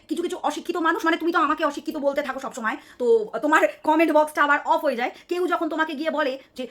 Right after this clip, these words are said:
তোমার ওপরেও এনকোয়ারি বসতে পারে, তখন তুমি কি বলবে?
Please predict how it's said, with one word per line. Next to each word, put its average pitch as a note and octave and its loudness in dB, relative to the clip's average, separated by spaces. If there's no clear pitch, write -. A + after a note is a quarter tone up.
তোমার C#4+ 4
ওপরেও E4+ 0
এনকোয়ারি D#4 2
বসতে C4+ -4
পারে, A3+ 0
তখন E4+ 0
তুমি G#4 2
কি D4+ 0
বলবে? C#4 4